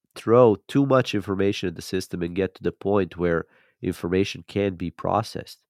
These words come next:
like, that's where all the problems are happening. And I am glad that there is, yeah, that movement, the realization of, like, we actually don't want to hold,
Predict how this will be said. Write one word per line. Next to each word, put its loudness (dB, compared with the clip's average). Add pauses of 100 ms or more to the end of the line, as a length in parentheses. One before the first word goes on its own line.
(200)
like, -8
that's 0
where 0
all 0
the -10
problems -6
are -12
happening. -14 (600)
And 0
I 4
am 2
glad 0 (1080)
that -2 (1120)
there 4
is, 2
yeah, 2
that -2
movement, -2
the -8
realization -2
of, -6
like, -8 (320)
we 0
actually 0
don't -2
want -4
to -12
hold, -4